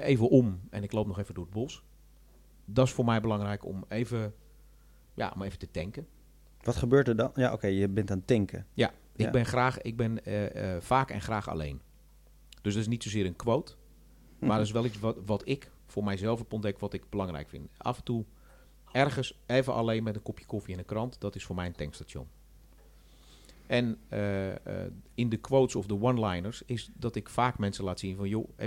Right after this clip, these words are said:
Speaker 1: ben je je bewust dat je een tankstation bent? Gedurende de dag komen er een hoop mensen bij jou tanken en een deel vergeten te betalen. Ik kan me voorstellen dat je aan het eind van de dag best leeg bent." Nou, dan zie je bij heel veel mensen kwartjes vallen.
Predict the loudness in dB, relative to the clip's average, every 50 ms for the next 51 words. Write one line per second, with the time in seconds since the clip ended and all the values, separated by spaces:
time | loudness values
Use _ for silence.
0 | -6 -4 -2 0 0 2 2 2 0 0 0 -2 -4 -4 -6 -8 -8 -8 -6 -2
1 | 0 0 0 0 -2 -6 -4 -4 -4 -2 -2 -2 -2 -4 -4 -8 -14 -20 -20 -20
2 | -20 -20 -20 -20 -20 -20 -20 -20 -10 -6 -2 2 4 4 4 4 4 2 4 4
3 | 2 2 2 0 0 0 2 2 0 0 0 0 0 0 0 -2 -2 -2 -4 -4
4 | -4 -2 -2 -4 -4 -2 0 0 0 0 -2 -4 -4 -2 -2 -2 0 -2 -2 -2
5 | -4 -4 -4 -4 -4 -4 -6 -6 -2 0 0 0 0 -2 -6 -10 -14 -18 -20 -20
6 | -20 -20 -20 -20 -20 -20 -20 -20 -20 -20 -20 -20 -20 -20 -20 -20 -20 -20 -20 -20
7 | -20 -20 -20 -6 0 2 2 4 4 2 2 2 0 -2 -2 -2 -2 -2 -2 -2
8 | -2 -4 -4 -4 -4 -4 -6 -6 -8 -8 -10 -12 -10 -10 -10 -8 -6 -6 -6 -6
9 | -6 -8 -10 -12 -12 -14 -14 -16 -16 -16 -20 -20 -20 -20 -20 -20 -20 -20 -20 -18
10 | -14 -14 -14 -12 -14 -14 -14 -10 -8 -8 -6 -6 -6 -4 -4 -4 -4 -4 -4 -4
11 | -6 -6 -8 -10 -10 -10 -10 -10 -10 -12 -14 -12 -8 -6 -6 -6 -6